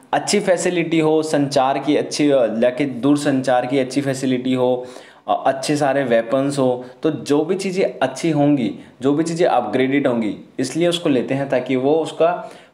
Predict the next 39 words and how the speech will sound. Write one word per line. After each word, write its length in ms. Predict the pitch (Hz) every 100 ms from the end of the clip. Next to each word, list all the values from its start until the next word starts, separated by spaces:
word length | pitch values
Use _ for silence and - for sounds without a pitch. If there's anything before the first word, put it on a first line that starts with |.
| _ -
प्रॉपर 380 | 165 165 170 175
यूज़ 320 | 143 147 143
कर 120 | 143
सकें। 460 | 131 135 139 147 147
अगर 300 | - 123 131
कोई 180 | 139 131
लड़ाई 340 | 120 117 120
हो 180 | 123 120
रही 100 | 120
हो, 140 | 120
कहीं 280 | 120 120 120
किसी 340 | 120 151 160
भी 120 | 196 208
तरह 160 | 180
की 100 | 170
कोई 200 | 175 165
प्रॉब्लम 360 | 143 123 131 131
हो, 120 | 127
उसमें 460 | 120 120 147 156 156 - -
उनको 200 | 127 131
ऐसी 200 | 131 131
चीज़ें 280 | 123 123 156
चाहिए 260 | 151 117 117
होती 320 | 98 76 76
हैं, 180 | 76 -
ठीक 160 | 107
है। 100 | 143
So, 200 | 151 165
कोई 240 | 165 165 175
भी 120 | 196
देश 280 | 170 151 147
हो, 60 |
भारत 420 | 165 127 117 131 143
ही 80 |
नहीं, 280 | 139 143 151 - - -
कोई 200 | 135 143
भी 120 | 156
देश 280 | 135 120 139
हो, 260 | 143 143